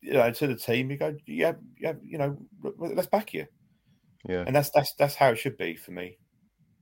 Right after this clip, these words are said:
Speaker 2: Yeah, totally agree. Totally agree. Listen, sir, we've literally run to time. I only thought we was gonna do ten minutes. There
Speaker 1: Yeah,
Speaker 2: you go.
Speaker 1: no. <laughs> I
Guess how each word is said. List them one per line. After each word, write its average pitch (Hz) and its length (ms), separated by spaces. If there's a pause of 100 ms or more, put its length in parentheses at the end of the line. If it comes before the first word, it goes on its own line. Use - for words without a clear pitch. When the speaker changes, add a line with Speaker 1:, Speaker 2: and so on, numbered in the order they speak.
(100)
Speaker 2:
Yeah, 92 200 (160)
totally 135 320
agree. 107 260 (100)
Totally 107 340
agree. 98 340 (360)
Listen, 139 280
sir, 123 260
we've 135 220
literally 147 400
run 127 240
to - 100
time. 139 400
I 127 80
only 139 140
thought 175 160
we 139 80
was 113 80
gonna 107 180
do 98 120
ten 104 260
minutes. 110 380 (340)
There 165 200
Speaker 1:
Yeah, 170 80
Speaker 2:
you - 520
go. 202 120
Speaker 1:
no. - 60
<laughs> - 140
I - 840